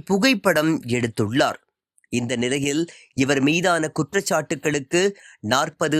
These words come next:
ஆண்டுகள் கடுங்காவல் தண்டனை விதிக்கப்பட்டுள்ளது. முப்பது ஆண்டுகளுக்கு பரோல் கிடையாது என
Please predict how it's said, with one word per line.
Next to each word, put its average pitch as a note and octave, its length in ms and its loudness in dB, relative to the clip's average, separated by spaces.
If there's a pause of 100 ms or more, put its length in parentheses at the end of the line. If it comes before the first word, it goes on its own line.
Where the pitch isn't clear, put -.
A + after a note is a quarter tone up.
ஆண்டுகள் F#3 560 0
கடுங்காவல் G3+ 800 2
தண்டனை C#3+ 380 0
விதிக்கப்பட்டுள்ளது. A#2+ 1000 -2 (360)
முப்பது C#3 480 0
ஆண்டுகளுக்கு D3+ 680 0
பரோல் D3 460 2
கிடையாது C#3+ 520 0
என C3 260 0